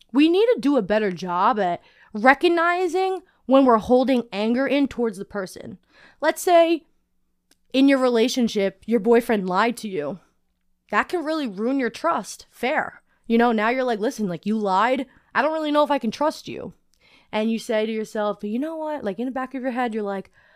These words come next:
"I'm just gonna forgive him because it's not worth, I don't wanna break up with him.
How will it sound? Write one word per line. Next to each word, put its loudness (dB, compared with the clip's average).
"I'm 4
just -2
gonna 2
forgive 0
him 2
because -4
it's -12
not 0
worth, -2
I 2
don't 2
wanna 2
break -2
up -2
with -6
him. -2